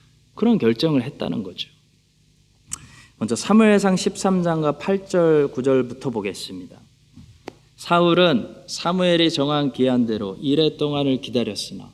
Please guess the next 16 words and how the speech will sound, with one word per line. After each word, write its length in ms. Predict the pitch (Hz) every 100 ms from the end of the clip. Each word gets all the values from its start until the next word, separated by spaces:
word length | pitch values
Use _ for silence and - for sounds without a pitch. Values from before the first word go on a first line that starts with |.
| _ _ _ _ _ -
사무엘이 680 | - 196 196 185 180 175
길갈로 500 | 151 151 156 156 156
오지 200 | 127 135
아니하매 680 | 117 107 107 104 107 95 85 - -
백성이 840 | - - 165 143 175 156 98 - - _
사울에게서 1160 | - - 185 185 175 156 156 - 160 160 165 -
흩어지는지라. 800 | - 165 147 113 107 95 87 - - - _ _ _ _ _ -
사울이 440 | - 185 196 190
이르되 380 | 165 147 143 123
"번제와 640 | 135 151 156 160 156 156
화목제물을 680 | 143 170 170 - 160 151 143
이리로 260 | 127 123 120
가져오라." 800 | 123 101 110 95 90 - - _ _ _ _
하여 400 | - 117 165 202
번제를 720 | 110 113 110 110 127 185 233 - - _ _ -
드렸더라. 640 | 101 95 95 95 -